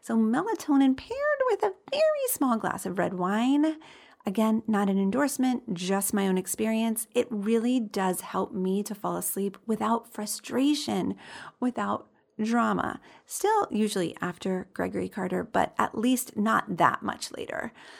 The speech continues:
I've also established a very loose bedtime routine, um, which <laughs> it's not fancy, but I,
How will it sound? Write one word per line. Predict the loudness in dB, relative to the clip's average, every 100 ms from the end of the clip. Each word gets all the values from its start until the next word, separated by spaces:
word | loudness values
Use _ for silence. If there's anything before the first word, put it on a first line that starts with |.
| -20 -20 _ 0
I've | 0 2
also | 0 2 0
established | 2 2 4 2 2
a | -2 -2 -4 -6 0
very | 4 4 4
loose | 2 0 0
bedtime | -2 -4 -2 0
routine, | 0 -2 -2 0 2 0 -4 -2
um, | 0 0 -2 -4 -6 _ _ _ _ -6
which | -2 -2 -2 -8 -4 -4 -2 -2
<laughs> | -2 -4 -8 -8 _ _ _ _ -8 -6 -8 -10 -12 -14 -16 -4 6
it's | 6 6 2
not | 6 8 6 2 -2 6
fancy, | 8 8 4 -2 -4
but | 2 2 4
I, | 2